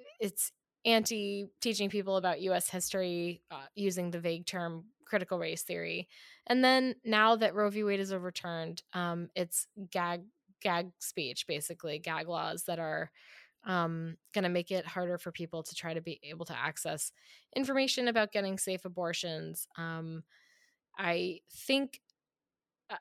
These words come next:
I don't know exactly how, um, if abortion is fully outlawed in South Carolina yet. I think it probably will be soon.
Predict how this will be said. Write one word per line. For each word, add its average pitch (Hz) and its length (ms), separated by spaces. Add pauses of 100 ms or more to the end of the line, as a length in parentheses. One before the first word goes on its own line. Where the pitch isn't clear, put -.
I 196 160
don't 277 280
know 226 300
exactly 190 640
how, 180 680 (120)
um, 160 640 (180)
if - 300 (320)
abortion 196 440
is 165 120
fully 208 240
outlawed 220 380
in 233 80
South 226 220
Carolina 190 380
yet. 175 400
I 185 60
think 170 180
it 160 200
probably 175 380
will 156 180
be 170 180
soon. 196 600